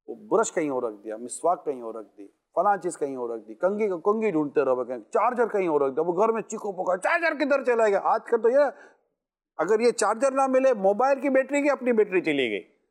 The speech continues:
یہ mobile کا آخری دانہ رہ گیا، اپنے سارے دانے چلے گئے، ایسا حال ہو جاتا ہے۔ تو چیزیں اپنی جگہ رکھنے کی عادت پیدا کریں۔ اول تو کوشش کریں کہ اپنی چیزیں خود ہی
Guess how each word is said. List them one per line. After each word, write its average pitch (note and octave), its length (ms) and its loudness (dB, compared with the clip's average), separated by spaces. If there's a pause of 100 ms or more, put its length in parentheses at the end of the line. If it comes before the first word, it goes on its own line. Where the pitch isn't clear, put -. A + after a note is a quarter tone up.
(560)
یہ A#3+ 240 0
mobile B3 360 2
کا A#3+ 200 2
آخری C#4 220 0
دانہ C#4+ 240 2
رہ C4+ 200 4
گیا، C#4+ 280 4 (300)
اپنے A#3+ 200 2
سارے A#3 260 2
دانے F#3+ 260 0
چلے D3+ 280 2
گئے، A2+ 120 0 (680)
ایسا A3+ 300 2
حال E3+ 160 2
ہو D#3 80 0
جاتا C3+ 300 -2
ہے۔ - 220 -16 (500)
تو A#3+ 200 -4
چیزیں D4 440 -6
اپنی C#4+ 400 -4
جگہ G#3+ 380 2
رکھنے F#3+ 300 -4
کی E3 80 -4
عادت D3 320 0
پیدا B2 240 -2
کریں۔ G2+ 240 -10 (1080)
اول F#3+ 260 0
تو A#3+ 260 4
کوشش A3 500 -2
کریں G#3+ 280 0
کہ F#3 160 -10
اپنی G#3+ 400 -6
چیزیں F#3+ 300 0
خود E3+ 240 -2
ہی D#3+ 160 -6